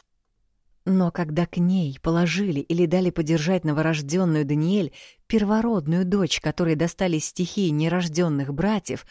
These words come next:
каналы девочек соединились, на несколько мгновений стали сообщающимися. И поскольку младшая была полна магией,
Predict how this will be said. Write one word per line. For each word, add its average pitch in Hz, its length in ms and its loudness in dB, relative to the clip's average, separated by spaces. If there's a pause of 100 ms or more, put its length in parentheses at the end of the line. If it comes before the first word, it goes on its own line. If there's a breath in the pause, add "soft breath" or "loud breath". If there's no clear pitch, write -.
(640 loud breath)
каналы 185 640 2
девочек 156 640 0
соединились, 170 840 2 (320 loud breath)
на 170 140 4
несколько 202 480 4
мгновений 175 600 4
стали 202 280 2
сообщающимися. 208 1160 0 (640 soft breath)
И 170 80 -6
поскольку 175 440 -2
младшая 175 580 0
была 151 380 0
полна 160 400 0
магией, 143 580 -2